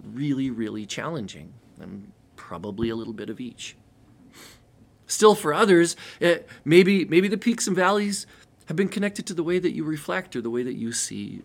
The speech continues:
time. Now, what I mean by that, it probably requires some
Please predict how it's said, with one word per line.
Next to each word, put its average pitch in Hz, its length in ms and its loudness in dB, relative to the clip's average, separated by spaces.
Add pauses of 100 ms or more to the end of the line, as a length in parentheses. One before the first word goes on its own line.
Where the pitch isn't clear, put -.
time. 185 520 -12 (1200)
Now, 135 80 0
what 139 100 4
I 143 60 6
mean 151 200 4
by 107 180 2
that, 135 400 6
it 104 140 -14 (420)
probably 90 320 -8 (300)
requires 104 440 -4
some 95 240 -8